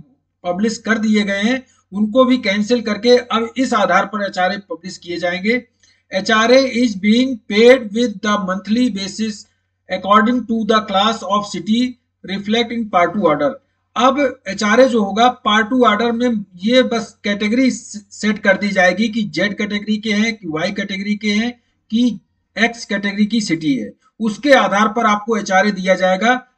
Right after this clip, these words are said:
अब एचआरए को आपको बार-बार part टू ऑर्डर नहीं कराना है। No requirement of half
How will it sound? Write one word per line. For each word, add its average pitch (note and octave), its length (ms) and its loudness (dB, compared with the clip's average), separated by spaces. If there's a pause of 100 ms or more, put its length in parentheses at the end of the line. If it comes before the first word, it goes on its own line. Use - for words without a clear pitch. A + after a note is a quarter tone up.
अब B3+ 200 4
एचआरए A3+ 380 2
को A#3+ 260 0
आपको A3 460 -2
बार-बार G#3 460 2
part F#3 340 0
टू A3 80 -4
ऑर्डर G3 260 2
नहीं E3 300 -4
कराना C3+ 420 -4
है। - 140 -20 (500)
No A#3 180 2
requirement A3+ 880 -2
of A#3+ 160 4 (180)
half A3+ 440 4